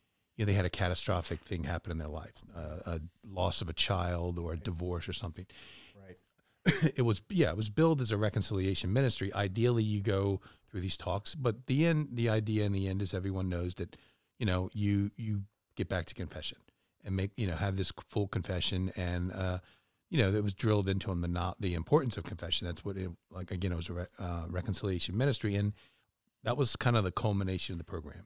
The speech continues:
Speaker 1: You went to confession again, and therefore all hurdles were removed from, you know, to,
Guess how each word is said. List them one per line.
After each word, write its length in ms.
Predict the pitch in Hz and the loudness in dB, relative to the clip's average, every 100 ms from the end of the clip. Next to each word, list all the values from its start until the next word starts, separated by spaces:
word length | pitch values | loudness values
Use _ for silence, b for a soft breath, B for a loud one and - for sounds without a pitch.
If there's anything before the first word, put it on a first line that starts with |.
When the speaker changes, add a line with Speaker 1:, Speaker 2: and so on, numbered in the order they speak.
| _ | _
Speaker 1:
You 240 | 98 90 82 | -20 -18 -6
went 160 | 107 110 | -4 -2
to 60 | |
confession 460 | 113 101 107 - 98 | -2 0 0 0 -2
again, 420 | 95 98 95 98 B B B | 0 0 0 -2 B B B
and 120 | 98 | 2
therefore 340 | 107 107 110 98 | 4 4 4 4
all 160 | 101 101 | 4 2
hurdles 440 | - 113 104 95 | 4 4 4 0
were 140 | 98 | -2
removed 680 | 87 87 95 95 85 82 - - | -2 0 0 0 -2 -6 -16 -20
from, 280 | 92 85 85 | -10 -8 -8
you 100 | 107 | -12
know, 200 | 85 80 76 _ - | -18 -18 -20 _ -6
to, 300 | 95 87 | -2 -2